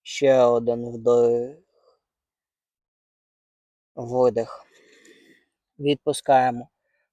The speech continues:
Пальці рук на землю, винирюємо. Вдих. Опускаємо долоні в землю, відходимо назад, планка. А, видих. Лягаємо на живіт, вдих.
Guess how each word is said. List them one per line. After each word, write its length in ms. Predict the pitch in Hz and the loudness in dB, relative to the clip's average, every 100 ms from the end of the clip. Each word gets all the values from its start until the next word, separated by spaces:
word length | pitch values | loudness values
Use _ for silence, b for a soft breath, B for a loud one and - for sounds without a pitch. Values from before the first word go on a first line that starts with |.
| - | 0
Пальці 340 | 143 123 147 | 0 0 -4
рук 180 | 139 123 | -6 -6
на 160 | 139 | -8
землю, 380 | 131 131 127 127 | -6 -8 -8 -8
винирюємо. 680 | 135 139 139 131 123 123 139 _ - | -8 -6 -6 -8 -10 -12 -18 _ -18
Вдих. 760 | 127 127 131 123 131 - - - _ _ _ _ - | -10 0 0 0 -4 -16 -20 -20 _ _ _ _ -4
Опускаємо 640 | 147 156 143 - 139 135 131 | -4 -4 -6 0 2 0 -2
долоні 380 | 139 139 135 | -2 -2 -2
в 80 | 131 | -6
землю, 320 | 139 165 156 | -6 -6 -4
відходимо 540 | 135 - - 131 131 131 | -6 -6 -2 -2 -2 -6
назад, 380 | 131 127 143 156 - | -8 -4 -4 -4 -4
планка. 520 | 135 127 120 151 160 _ _ _ _ _ | -4 -4 -8 -16 -16 _ _ _ _ _
А, 220 | 147 139 | 0 0
видих. 480 | 123 127 123 - B B B B B B B _ _ _ 139 | 2 -2 -6 -12 B B B B B B B _ _ _ -6
Лягаємо 480 | 131 135 131 127 127 | -2 2 2 0 -4
на 200 | 135 139 | -4 -4
живіт, 440 | 139 127 127 120 | -6 -6 -8 -8
вдих. 880 | 127 123 131 123 120 135 - - | -12 -8 -6 -6 -8 -14 -18 -20